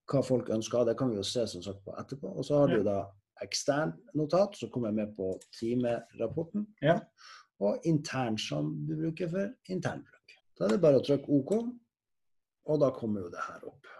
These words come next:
Speaker 1: Og man kan i ettertid nå, etter vi har registrert timen inn, også føre inn eksternt og internt notat. Det her bildet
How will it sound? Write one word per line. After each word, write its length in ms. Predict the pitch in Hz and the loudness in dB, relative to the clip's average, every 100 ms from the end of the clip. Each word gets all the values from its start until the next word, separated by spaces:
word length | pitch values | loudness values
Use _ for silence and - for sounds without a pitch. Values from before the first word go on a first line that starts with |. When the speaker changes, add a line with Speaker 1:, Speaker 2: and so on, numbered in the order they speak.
| - | -2
Speaker 1:
Og 60 | 131 | 0
man 100 | 131 | 4
kan 200 | 147 127 | 6 4
i 120 | 117 | 2
ettertid 680 | - 143 - - 208 - 120 | -2 -4 -4 6 8 8 4
nå, 100 | 101 | 4
etter 260 | 117 135 131 | 0 0 0
vi 80 | 110 | 0
har 80 | |
registrert 420 | 107 107 101 123 - | 0 -2 -2 -2 0
timen 240 | 110 104 | -4 0
inn, 240 | 160 156 - | 0 0 -2
også 300 | 127 123 143 | -2 0 -2
føre 400 | 123 - 110 101 | -2 -2 0 0
inn 180 | 101 95 | -2 -4
eksternt 500 | 95 98 - 101 95 | -8 -10 -6 -6 -6
og 60 | 85 | -12
internt 300 | 85 101 90 - | -10 -12 -12 -16
notat. 380 | - 90 85 - - | -12 -12 -12 -16 -4
Det 80 | 127 | 2
her 140 | 147 | 4
bildet 240 | 151 143 | 6 4